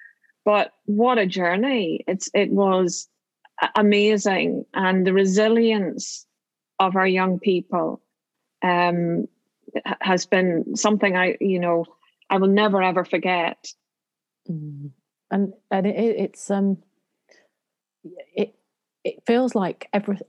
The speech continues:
Speaker 2: everything's shifted in a way, and kind of almost I've got this image of, like, an earthquake, kind of the ground, like, rippling underneath us, and kind of everything just getting chucked up in the air with nobody really knowing where it was gonna land.
Speaker 1: Yeah.
Speaker 2: Um,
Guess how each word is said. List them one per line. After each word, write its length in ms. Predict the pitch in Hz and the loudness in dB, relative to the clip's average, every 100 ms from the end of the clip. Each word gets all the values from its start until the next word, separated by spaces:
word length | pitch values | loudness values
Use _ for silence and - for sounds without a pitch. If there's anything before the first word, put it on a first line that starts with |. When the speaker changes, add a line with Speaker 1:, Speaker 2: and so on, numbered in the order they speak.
| _ | _
Speaker 2:
everything's 500 | 220 254 262 247 196 | -2 0 0 0 0
shifted 600 | - 180 - - 123 - _ _ | -2 -6 -6 -8 -8 -8 _ _
in 100 | 180 | -6
a 100 | 165 | -4
way, 400 | 165 160 160 190 - - | -4 -6 -4 -6 -6 -4
and 180 | 180 | -4
kind 200 | - 208 | 0 0
of 120 | 196 - | 0 0
almost 340 | 208 208 190 196 | 0 2 2 -2
I've 80 | |
got 140 | 190 185 | 0 -2
this 140 | 196 | 0
image 260 | 196 175 175 | 0 0 -2
of, 120 | 175 | -4
like, 200 | 175 170 | -4 -2
an 80 | 190 | 0
earthquake, 560 | 196 - - 165 156 | 0 -4 -4 -4 -4
kind 160 | - 175 | -4 -4
of 100 | 165 | -2
the 140 | 175 | -2
ground, 420 | 170 180 190 180 170 | 0 0 0 0 0
like, 120 | - | 2
rippling 440 | 190 208 - 185 175 | 2 2 2 0 2
underneath 500 | 175 175 202 208 170 | 2 4 2 2 -2
us, 320 | 156 - - | -2 -2 0
and 220 | 170 165 - - - - | 0 0 -8 -20 -20 -4
kind 160 | 196 185 | 0 2
of 60 | |
everything 400 | 175 202 208 185 | 2 2 2 2
just 180 | 175 180 | 0 0
getting 220 | - 175 | 0 -2
chucked 300 | 165 - - | 0 -2 -2
up 120 | 208 202 | -2 0
in 120 | 180 | 2
the 120 | 175 | 2
air 340 | 175 156 165 165 | 2 0 -2 -2
with 120 | 180 | 0
nobody 360 | 190 180 175 175 | 2 2 2 2
really 320 | 180 175 175 | 2 2 2
knowing 300 | 170 170 175 | 2 0 2
where 180 | 170 165 | 2 2
it 60 | |
was 120 | 175 | 0
gonna 200 | - 175 | -2 -2
land. 400 | 175 175 226 240 - _ _ _ _ _ | 0 0 -2 -4 -8 _ _ _ _ _
Speaker 1:
Yeah. 280 | - 180 175 | -2 0 0
Speaker 2:
Um, 280 | 170 170 175 | -2 -2 -4